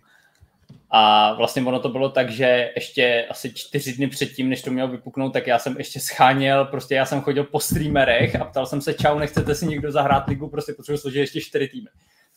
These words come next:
Jo, takže to takhle vzniklo, Fluffy, že jo, každým tím týmům,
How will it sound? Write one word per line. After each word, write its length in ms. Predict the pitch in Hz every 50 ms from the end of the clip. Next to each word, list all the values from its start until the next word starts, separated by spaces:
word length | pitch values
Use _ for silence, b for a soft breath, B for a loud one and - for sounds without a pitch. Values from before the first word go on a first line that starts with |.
| b b - - -
Jo, 220 | 113 110 117 123 123
takže 680 | 127 120 117 - 131 127 123 123 123 123 120 123 120 123 120 -
to 80 | 131 123
takhle 260 | - - - 143 123
vzniklo, 480 | 113 131 127 - - 143 139 139 139
Fluffy, 720 | 139 - - 139 123 123 - - 143 131 127 127 131 131 123
že 80 | 127
jo, 320 | 131 127 127 127 127 131 127 135
každým 340 | 127 123 - 139 127 127
tím 280 | 113 135 131 131 123 110
týmům, 500 | - 131 131 127 131 127 131 127 123